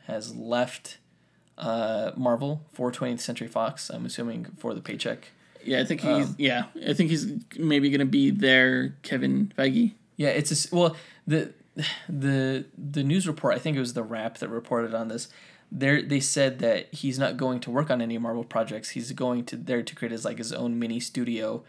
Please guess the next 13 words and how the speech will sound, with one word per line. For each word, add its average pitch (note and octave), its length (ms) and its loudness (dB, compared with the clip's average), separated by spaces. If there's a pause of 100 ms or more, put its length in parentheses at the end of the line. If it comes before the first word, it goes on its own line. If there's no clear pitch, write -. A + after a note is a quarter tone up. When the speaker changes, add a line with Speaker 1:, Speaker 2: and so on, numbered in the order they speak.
(140)
Speaker 1:
and A#2+ 80 -4
work A#2 180 -2
on A2+ 280 -4
original A2+ 460 -6
projects. - 520 -4 (800)
But C#3 400 6
I'm C3 120 0
calling, C3 340 -2 (180)
I'm B2+ 80 -4
calling C3 220 2
bullshit B2 400 -4
on C#3 140 -2
that. - 240 -4